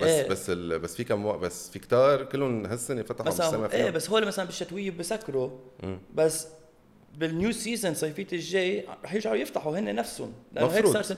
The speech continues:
Speaker 2: الماضي كذا كذا.
Speaker 1: مفروض،
Speaker 2: طب
Speaker 1: إيه.
Speaker 2: هول كيف إنه، مش إنه يمكن إيه بكون نفس الأونرز هول عندهم محل تحت ببيروت، فشوي بعوض على التاني يعني.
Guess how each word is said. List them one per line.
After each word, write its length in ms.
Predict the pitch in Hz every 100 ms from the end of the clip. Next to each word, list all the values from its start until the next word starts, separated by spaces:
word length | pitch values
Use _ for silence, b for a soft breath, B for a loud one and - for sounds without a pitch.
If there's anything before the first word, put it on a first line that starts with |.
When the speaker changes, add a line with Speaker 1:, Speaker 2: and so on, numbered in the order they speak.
| 170
Speaker 2:
الماضي 340 | 170 170 175
كذا 260 | 160 147 143
كذا. 240 | 143 - - -
Speaker 1:
مفروض، 300 | 151 120 160
Speaker 2:
طب 60 |
Speaker 1:
إيه. 60 | 151
Speaker 2:
هول 140 | 208
كيف 340 | 196 - 240 240
إنه، 440 | 196 185 170 -
مش 180 | 165 -
إنه 180 | 180 147 - -
يمكن 240 | 151 165
إيه 260 | - 170 -
بكون 280 | 175 156 147
نفس 220 | 160 -
الأونرز 500 | 180 - 165 156 131
هول 180 | 147 160
عندهم 380 | 156 156 160 147
محل 300 | 143 147 139
تحت 200 | 139 143
ببيروت، 560 | 139 135 131 147 151 151
فشوي 260 | 139 147
بعوض 420 | 139 131 139 139 131
على 120 | 117
التاني 420 | - 143 135 127
يعني. 380 | 123 123 127